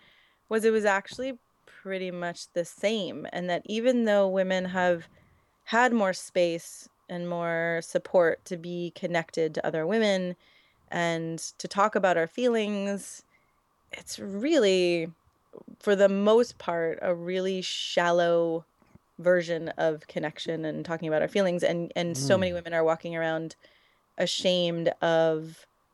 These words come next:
Speaker 1: having feelings, and, you know, they're in a book group or they're in a whatever,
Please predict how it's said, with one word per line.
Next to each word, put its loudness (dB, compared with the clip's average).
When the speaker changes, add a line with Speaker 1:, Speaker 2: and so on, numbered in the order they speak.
Speaker 1:
having 2
feelings, -2
and, -4
you -4
know, -2
they're 4
in 2
a 2
book 0
group 2
or 4
they're 2
in 2
a 0
whatever, 4